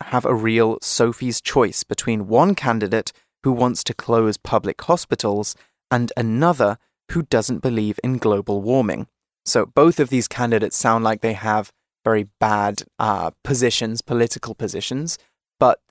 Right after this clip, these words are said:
the people have to choose one of them. And so we would call that a Sophie's choice.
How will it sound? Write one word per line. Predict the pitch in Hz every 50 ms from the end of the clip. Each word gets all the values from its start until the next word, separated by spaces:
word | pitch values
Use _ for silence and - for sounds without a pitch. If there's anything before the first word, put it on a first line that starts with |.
| _ -
the | 156
people | - - 127 117 - 131 123
have | 120 117 107 -
to | - 127 117
choose | - - 104 104 101 127
one | 131 135 165 180
of | 156 -
them. | - 71 52 - - _ _
And | - 131 127
so | - - 113 110
we | 107 117 127
would | 127 135 143 _
call | - - 107 107 101
that | 117 107 - _ -
a | 120 117 113
Sophie's | 113 - - - 104 101 95 _ 85 92 - -
choice. | - - 113 - - - -